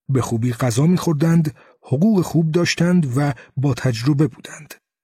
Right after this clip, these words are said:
در واقع جنگ‌های اخیر از آنها ارتشی بسیار ترسناک ساخته بود. ادوارد دوم هر لحظه که تصمیم می‌گرفت، می‌توانست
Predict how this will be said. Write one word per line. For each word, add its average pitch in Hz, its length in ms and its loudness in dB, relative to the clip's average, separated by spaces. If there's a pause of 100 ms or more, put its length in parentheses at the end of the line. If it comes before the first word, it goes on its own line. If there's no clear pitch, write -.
(640)
در 110 140 -2
واقع 123 420 -2 (260)
جنگ‌های 131 600 -2
اخیر 180 380 0
از 120 120 0
آنها 127 380 -2 (320)
ارتشی 135 440 0
بسیار 147 520 0
ترسناک 143 600 0
ساخته - 320 -8
بود. - 280 -20 (1080)
ادوارد 143 400 2
دوم 123 520 0 (320)
هر 175 220 0
لحظه 139 420 0
که 147 120 0
تصمیم 117 400 0
می‌گرفت، 120 600 -2 (280)
می‌توانست 156 680 2